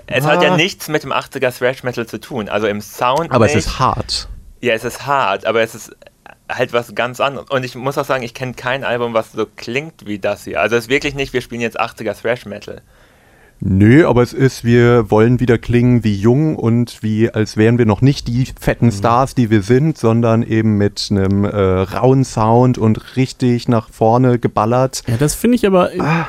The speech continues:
Speaker 3: also das
Speaker 2: weiß
Speaker 3: finde ich
Speaker 2: nicht.
Speaker 3: halt für eine Band wie Metallica würde ich das jetzt nicht als Negativargument, äh, akzeptieren, weil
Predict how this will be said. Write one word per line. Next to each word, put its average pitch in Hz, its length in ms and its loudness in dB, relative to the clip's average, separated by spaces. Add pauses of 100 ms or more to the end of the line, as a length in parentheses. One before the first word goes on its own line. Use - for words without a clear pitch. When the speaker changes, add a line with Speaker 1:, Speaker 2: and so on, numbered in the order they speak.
Speaker 3:
also 151 180 -2
das 151 80 -2
Speaker 2:
weiß - 60 0
Speaker 3:
finde 202 140 4
ich - 40 0
Speaker 2:
nicht. 175 140 4
Speaker 3:
halt 170 280 0
für 135 340 2 (180)
eine 135 160 4
Band 139 320 0
wie 143 80 6
Metallica 196 800 0 (320)
würde 156 80 2
ich 147 60 2
das 147 140 2
jetzt 135 200 0
nicht 170 240 4
als 123 240 0
Negativargument, 104 1160 0
äh, 104 200 2
akzeptieren, 127 640 0
weil 123 160 2